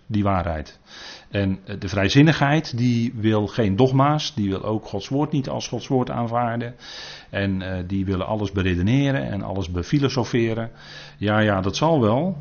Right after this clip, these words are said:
dat zal wel. Eh, maar toch uiteindelijk is Gods woord beslissend, is bepalend voor wat het zegt over ons leven en over de toekomst en over hoe het zal gaan met Israël en de volkeren. En, en de verdere toekomst en de gemeente.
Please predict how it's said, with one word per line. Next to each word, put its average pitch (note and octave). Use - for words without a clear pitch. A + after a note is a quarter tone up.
dat -
zal C#3
wel. B2
Eh, G#2
maar G#2+
toch D#3
uiteindelijk D#3+
is C#3+
Gods E3+
woord E3
beslissend, C#3+
is C#3
bepalend A#2+
voor A#2+
wat A2+
het -
zegt -
over A#2
ons A#2
leven D3+
en D3
over G#2+
de F#2
toekomst E3
en B2+
over G#2
hoe A2
het A2+
zal A2
gaan A2
met F#2+
Israël C#3
en G#2
de G2+
volkeren. C#3+
En, G2+
en G2
de G2
verdere C#3
toekomst D#3
en G2+
de G2
gemeente. D3+